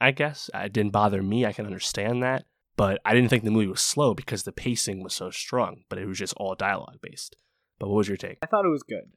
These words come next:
Speaker 2: I didn't end up loving this movie. I thought it was, uh,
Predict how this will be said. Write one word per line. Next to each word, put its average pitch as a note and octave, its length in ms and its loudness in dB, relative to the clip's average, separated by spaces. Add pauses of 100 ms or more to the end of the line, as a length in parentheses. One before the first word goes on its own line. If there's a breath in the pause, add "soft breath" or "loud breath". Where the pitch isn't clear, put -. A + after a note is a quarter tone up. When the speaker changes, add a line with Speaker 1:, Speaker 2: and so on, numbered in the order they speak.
Speaker 2:
I C#3+ 320 4 (120)
didn't D#3 200 -2
end B2+ 200 -6
up B2 140 -6
loving G#2+ 420 -10
this D3 220 -10
movie. E3 420 -8
I G#2 360 -8 (120)
thought C3 320 0
it A#2+ 160 -12
was, A2 380 -10
uh, A2+ 40 -8